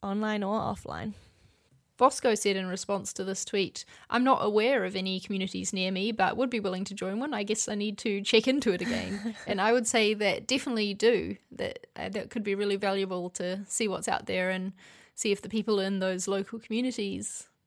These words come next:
Speaker 2: near you could be, you know, really perfect for you to fit in with.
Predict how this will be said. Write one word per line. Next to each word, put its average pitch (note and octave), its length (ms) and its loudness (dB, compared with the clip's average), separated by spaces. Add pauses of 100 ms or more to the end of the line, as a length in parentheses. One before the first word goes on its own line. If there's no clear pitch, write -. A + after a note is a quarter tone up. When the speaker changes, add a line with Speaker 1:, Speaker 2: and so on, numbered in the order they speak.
Speaker 2:
near A3 240 4
you G3 520 0
could G3 220 -4
be, F#3+ 320 -4 (220)
you C#4 80 -4
know, G#3 220 -2 (160)
really G#3+ 260 -2
perfect - 420 -4
for - 100 -6
you G#3+ 60 0
to G3 220 -2 (320)
fit A#3 200 -2
in B3+ 140 0
with. - 320 -8